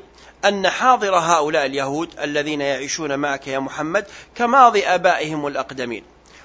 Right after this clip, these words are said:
وأخلاق الأبناء صورة من أخلاق الآباء، وجميعهم لا يبغون من سؤالهم الاهتداء إلى الحق،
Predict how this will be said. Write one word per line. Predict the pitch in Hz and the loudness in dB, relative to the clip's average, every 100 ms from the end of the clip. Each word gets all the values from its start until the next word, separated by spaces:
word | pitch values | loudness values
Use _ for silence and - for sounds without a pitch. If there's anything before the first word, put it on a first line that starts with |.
| - | -2
وأخلاق | 165 170 175 185 160 156 | 0 0 2 2 2 0
الأبناء | 147 147 147 170 220 - - | -6 -4 -2 0 0 -2 -8
صورة | - 190 160 | -2 2 2
من | 151 | -2
أخلاق | 135 147 151 139 | -8 -2 -2 -2
الآباء، | 135 123 127 117 - - - - | -2 -2 0 -2 -4 -20 -20 -8
وجميعهم | 147 156 175 190 160 165 170 | -6 -4 -4 -4 -6 -6 -6
لا | 151 147 | -2 -2
يبغون | 143 143 151 143 139 | -4 -6 -6 -6 -6
من | 135 | -6
سؤالهم | - 143 147 139 131 | -6 -2 -2 -2 -8
الاهتداء | 131 127 135 139 120 131 | -10 -12 -8 -6 -4 -6
إلى | 123 | -10
الحق، | - 143 | -6 -8